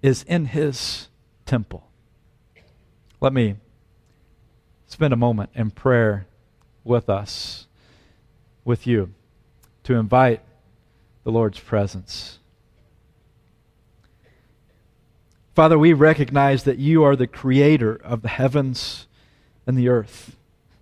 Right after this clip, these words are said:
that you created us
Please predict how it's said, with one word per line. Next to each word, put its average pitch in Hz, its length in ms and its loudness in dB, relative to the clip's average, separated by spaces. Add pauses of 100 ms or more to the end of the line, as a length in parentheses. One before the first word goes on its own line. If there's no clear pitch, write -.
(560)
that 151 160 4
you 170 240 0
created 165 840 4 (760)
us 156 580 2